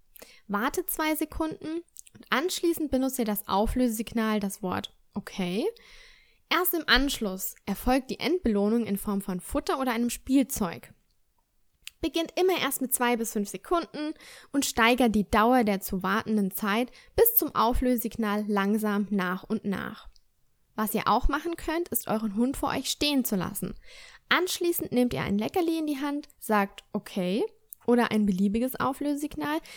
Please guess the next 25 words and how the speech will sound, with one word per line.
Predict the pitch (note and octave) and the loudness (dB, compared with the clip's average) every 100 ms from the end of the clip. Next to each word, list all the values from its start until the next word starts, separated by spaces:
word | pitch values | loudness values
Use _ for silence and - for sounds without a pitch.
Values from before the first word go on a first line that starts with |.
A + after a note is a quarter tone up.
| - - | -20 -4
welches | A3+ A#3 A#3 - | 0 2 0 -2
ihr | G#3+ | -2
in | G3 | 0
eurer | G#3 G#3+ | -2 -4
Zieldefinition | - G#3+ G3+ A3 B3 A#3+ C#4 | -2 0 0 0 0 0 -2
festgelegt | C#4 A3+ G3+ - F#3+ E3+ - | 0 2 0 0 0 -2 -8
habt. | - _ - _ - - - - | -10 _ -20 _ -20 -20 -14 -2
Danach | D#4 F#4 F4+ - | 2 2 2 2
führt | - D4+ | 2 0
ihr | - | 0
euren | A3+ A#3 G#3 | 0 0 2
Hund | A#3+ C4 D#4+ | 2 2 0
aus | A#3 A#3 | -4 -2
der | G3+ F3+ - | -2 -4 -2
derzeitigen | A3 E4 - E4+ D4+ C#4 C4 | 0 2 0 -2 -2 -2 0
Position | - B3+ A#3+ - A#3 | 0 0 0 2 2
heraus, | G#3 G3 F3+ G#3 C#4 - | 2 0 0 0 -2 -6
so | - D#4 | -2 0
dass | F4 D#4+ | 0 0
er | B3+ | 0
aufstehen | - G#3 A3 - B3 C#4 D#4 | 2 2 2 0 -2 -2 -2
und | C#4+ | -2
sich | D4 - | -2 -2
bewegen | D4+ D4+ E4+ C#4 G#3+ | -2 4 6 6 4
muss. | F#3+ D3+ - | 4 0 -4